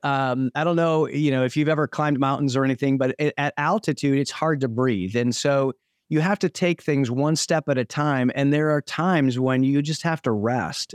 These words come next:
And I re-, recall this time when we were climbing this mountain and we got to this certain point. It was kind of a plateau on the mountain.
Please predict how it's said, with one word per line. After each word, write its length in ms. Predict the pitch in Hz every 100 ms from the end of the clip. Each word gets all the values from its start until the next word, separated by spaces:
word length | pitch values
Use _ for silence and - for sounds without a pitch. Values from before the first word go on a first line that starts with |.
| -
And 420 | 135 131 127 123 - _ _ -
I 80 | 151
re-, 240 | 156 139 -
recall 440 | 147 - 160 160
this 240 | 139 131
time 440 | - 147 151 147 139
when 340 | 135 127 127 - _ _
we 100 | 151
were 140 | 156 147
climbing 460 | - 165 180 160
this 200 | 131 117
mountain 420 | 139 139 139 131 123
and 140 | 131
we 80 | 139
got 300 | 156 180 -
to 100 | 165
this 200 | 143 -
certain 400 | - 160 139 127
point. 380 | - 156 113 117
It 60 |
was 140 | 135 -
kind 260 | - 175
of 80 | 156
a 100 | 143
plateau 720 | - 160 143 - 170 165 143
on 200 | 131 151
the 80 | 147
mountain. 640 | 127 131 135 - 113 110